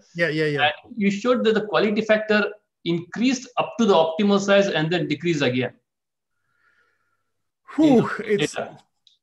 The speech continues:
Speaker 1: no, no, no, no. It's, uh, yeah, sure. It's, it's increase and decrease again.
Speaker 2: One behind this, one behind
Speaker 1: Yeah,
Speaker 2: this.
Speaker 1: yeah, yeah, yeah. Like here, yeah.
Speaker 2: Ah, yeah.
Speaker 1: Why? Because it's,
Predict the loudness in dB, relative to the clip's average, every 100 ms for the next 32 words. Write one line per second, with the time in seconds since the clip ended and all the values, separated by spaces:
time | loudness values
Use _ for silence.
0 | _ _ _ _ -6 -4 -2 -4 -4 -6
1 | -8 -8 -8 -8 -12 -14 -16 -12 -4 -2
2 | -2 -2 0 0 0 -6 -10 -16 -14 -14
3 | -8 -8 -4 -2 0 -2 -4 -4 -6 -2
4 | -2 -2 -4 -2 0 0 -2 -8 -14 _
5 | _ _ _ _ _ _ _ _ _ _
6 | -2 0 2 2 2 2 -2 -6 -4 -2
7 | 0 2 2 4 2 0 -2 -4 -2 -2
8 | -4 -4 -2 -2 0 -2 -4 _ _ _
9 | _ _ _ 2 4 4 4 0 -4 -2
10 | 0 0 -8 _ _ -8 -8 -8